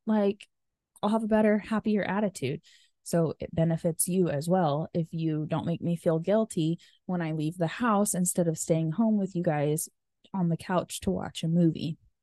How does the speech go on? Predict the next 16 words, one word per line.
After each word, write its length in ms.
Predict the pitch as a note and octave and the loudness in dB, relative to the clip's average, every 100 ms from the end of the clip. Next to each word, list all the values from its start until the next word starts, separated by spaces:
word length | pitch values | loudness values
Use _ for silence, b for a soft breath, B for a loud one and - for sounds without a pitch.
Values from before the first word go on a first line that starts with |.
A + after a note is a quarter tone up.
| _ _ _ _ _ _ _ - | _ _ _ _ _ _ _ -4
for 120 | D3+ | -4
example. 400 | D3+ A#2 - - | -4 -6 -8 -4
So 260 | - G3 - B B B B - | 2 2 2 B B B B 2
there's 160 | G#3 | 2
a 60 | G#3+ | 4
little 200 | A3 B3+ | 2 2
bit 160 | D4 B3 | 2 2
more 180 | C4+ | 2
meaning. 380 | B3 G3+ G3+ G3+ | 2 2 0 -2
There's 180 | G3+ F#3+ | -2 -2
a 60 | F#3+ | 0
little 280 | G3+ G#3+ | 0 0
bit 280 | G#3+ G#3+ G3 | 2 2 2
of, 440 | G3 F#3+ F#3 F#3 F#3 - _ | 2 4 6 4 0 -14 _
you 180 | - A3+ | -2 0
know, 300 | F3 B2 F#3 | 0 -2 -4